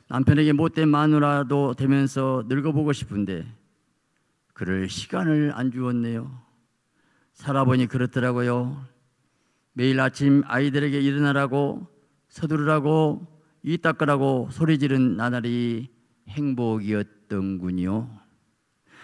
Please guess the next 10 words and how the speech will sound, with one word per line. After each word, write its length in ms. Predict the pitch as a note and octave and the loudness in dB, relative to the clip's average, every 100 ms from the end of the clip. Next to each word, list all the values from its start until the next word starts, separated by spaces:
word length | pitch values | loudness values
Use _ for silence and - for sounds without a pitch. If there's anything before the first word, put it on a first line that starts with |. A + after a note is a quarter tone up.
| - | -20
살고 360 | - D#3 E3+ F3 | -6 -2 2 2
싶어서 360 | - - D#3+ D#3 | 4 2 2 2
해보라는 380 | F3 E3 E3+ | 2 2 2
거 60 | D#3 | 2
온갖 520 | E3+ G#3 G#3 G3+ G3 | 2 2 6 6 6
다 220 | F#3 E3+ | 0 -2
치료 260 | E3 F#3 E3 | -2 -6 -6
다 120 | D#3 | -4
해봤어요. 680 | C3+ C3 A#2 - G2 E2 D#2 _ _ _ _ _ _ _ _ | -4 -2 -4 -6 -10 -10 -14 _ _ _ _ _ _ _ _
어항요법, 840 | - A#2 A#2+ A#2 A2+ - B2 A#2+ | -4 -2 0 2 0 0 0 0